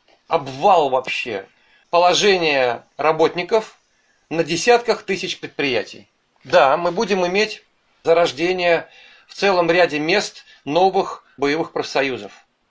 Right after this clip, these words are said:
Но в подавляющем большинстве ситуаций это будет просто обвал для работников. Сразу десятки миллионов людей страдают. Второе. Та система, которая у нас выстраивалась все эти тридцать лет,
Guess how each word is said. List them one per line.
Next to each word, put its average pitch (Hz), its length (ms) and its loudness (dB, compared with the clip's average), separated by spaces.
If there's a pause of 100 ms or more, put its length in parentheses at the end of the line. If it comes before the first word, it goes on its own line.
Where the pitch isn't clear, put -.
(580)
Но 185 280 2
в - 140 -14
подавляющем 196 760 2
большинстве 160 480 -4
ситуаций 233 840 -2
это 151 180 -4
будет 151 280 -10
просто 226 400 2
обвал 123 580 0
для 135 180 0
работников. 117 720 -4
Сразу 208 480 0
десятки 190 520 -2
миллионов 170 480 -2
людей 151 280 -2
страдают. 139 680 -2 (180)
Второе. 170 600 2 (280)
Та 233 140 6
система, 208 500 0
которая 180 500 2
у 185 100 0
нас 180 240 -2
выстраивалась 175 720 2
все 185 240 -2
эти 151 140 -6
тридцать 160 400 -8
лет, 160 260 -2